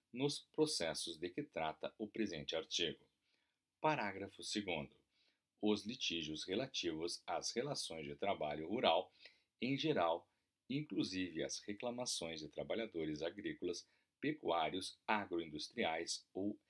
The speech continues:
extrativos, são de competência da Justiça do Trabalho, regendo-se o seu processo pelo rito processual trabalhista.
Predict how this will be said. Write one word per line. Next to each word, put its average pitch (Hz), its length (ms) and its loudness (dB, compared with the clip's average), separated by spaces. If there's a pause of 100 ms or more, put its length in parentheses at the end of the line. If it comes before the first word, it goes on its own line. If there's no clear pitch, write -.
(460)
extrativos, 92 1000 -2 (220)
são 139 340 0
de 135 100 -8
competência 107 720 -4
da 95 140 -2
Justiça 80 400 -2
do 78 80 -4
Trabalho, 82 560 2 (480)
regendo-se 101 840 -2
o 92 120 -4
seu - 260 -2
processo - 680 -2 (320)
pelo 143 240 -2
rito 95 340 -4
processual 113 680 -2
trabalhista. 82 680 0